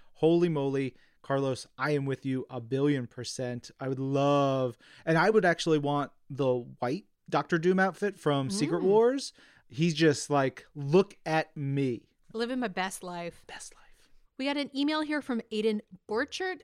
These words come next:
Speaker 2: which says, "Hi there, longtime listener, first time responding to questions. If I could have any perfect costume of a Marvel character, I'd go with Nightcrawler, so I can prove once and for all that I could play my blue boy in the <laughs> M C U one day.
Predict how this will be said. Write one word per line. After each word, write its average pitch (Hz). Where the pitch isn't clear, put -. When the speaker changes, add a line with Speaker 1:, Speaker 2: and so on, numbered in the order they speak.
Speaker 2:
which 226
says, 262
"Hi 466
there, 208
longtime 262
listener, 202
first 359
time 349
responding 262
to 220
questions. 262
If 240
I 311
could 302
have 208
any 392
perfect 311
costume 233
of 208
a 208
Marvel 180
character, 190
I'd 330
go 302
with 294
Nightcrawler, 294
so -
I 226
can 226
prove 277
once 403
and 349
for 262
all 226
that 214
I 208
could 196
play 294
my 190
blue 285
boy 262
in 240
the 226
<laughs> -
M 208
C 226
U 180
one 170
day. 175